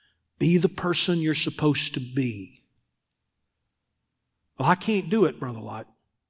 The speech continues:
Absolutely. I agree with you. That's why you don't. You're part of a kingdom. A king has come.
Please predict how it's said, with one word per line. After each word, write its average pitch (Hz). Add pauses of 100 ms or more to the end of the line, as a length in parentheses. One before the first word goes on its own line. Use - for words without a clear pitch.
(440)
Absolutely. 131 (1120)
I 123
agree 120
with 101
you. 107 (1040)
That's 139
why 139
you 139
don't. 139 (1040)
You're 120
part 120
of 104
a 107
kingdom. 113 (1900)
A -
king 127
has -
come. -